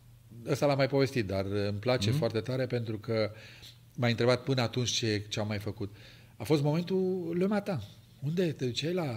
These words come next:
Speaker 1: Le Matin dimineața și erau niște băieți care spuneau, câți oameni au? Ridicai mâna și zicea, „Tu, tu”, nu ca în bancul ăla, „și tu, și tu”.
Speaker 2: Mhm.
Speaker 1: Ne luau să împărțim ziarele. Munceam de la ora cinci la ora șase.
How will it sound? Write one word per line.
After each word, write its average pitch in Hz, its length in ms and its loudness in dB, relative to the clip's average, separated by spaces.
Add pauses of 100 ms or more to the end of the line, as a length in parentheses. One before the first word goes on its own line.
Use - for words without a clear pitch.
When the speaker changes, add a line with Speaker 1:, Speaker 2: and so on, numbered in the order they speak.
Speaker 1:
Le 110 100 -4
Matin 123 400 -6
dimineața 110 640 -8
și - 200 -8
erau 165 300 -2
niște 120 220 -6
băieți 131 240 -4
care 156 140 -6
spuneau, 151 320 -6 (340)
câți 151 240 -4
oameni 127 220 -2
au? 104 100 -4 (220)
Ridicai 135 260 0
mâna 185 140 0
și 180 60 -4
zicea, 151 120 -8 (100)
„Tu, 170 320 0
tu”, 175 320 -6 (160)
nu 160 100 0
ca 156 120 2
în 139 80 6
bancul 107 300 2
ăla, 98 80 2
„și 101 180 -4
tu, 107 160 -2
și 95 160 -2
tu”. 101 160 -2
Speaker 2:
Mhm. 120 340 2 (500)
Speaker 1:
Ne 147 180 4
luau 156 220 6
să 208 120 -2
împărțim 190 400 0
ziarele. 151 440 0
Munceam 117 360 0
de 131 100 0
la 120 80 2
ora 120 220 0
cinci 247 520 -4
la 208 120 -4
ora 214 160 -4
șase. - 560 -4